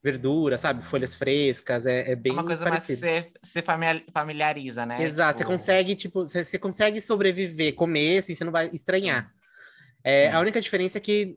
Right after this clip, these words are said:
Speaker 1: só o Brasil mesmo que come arroz e feijão todo dia. Eles,
Speaker 2: <laughs>
Speaker 1: na Colômbia, eles até comem feijão alguns dias, é, algum, acho que uma vez por semana, alguma coisa assim.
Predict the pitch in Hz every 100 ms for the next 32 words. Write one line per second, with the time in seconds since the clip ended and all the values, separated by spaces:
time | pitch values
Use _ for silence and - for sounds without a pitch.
0 | - - 180 208 247 254 202 262 175 170
1 | 202 214 - 180 214 170 147 170 190 180
2 | 120 120 139 143 151 113 104 _ 120 120
3 | - _ _ - 139 135 147 - 196 202
4 | 165 160 214 254 285 170 160 170 - 202
5 | 233 - - 190 185 165 - 156 127 143
6 | 143 135 127 143 160 127 113 127 127 113
7 | 120 110 110 113 117 120 135 139 - 156
8 | 165 143 - - 127 110 143 123 113 123
9 | 123 120 123 139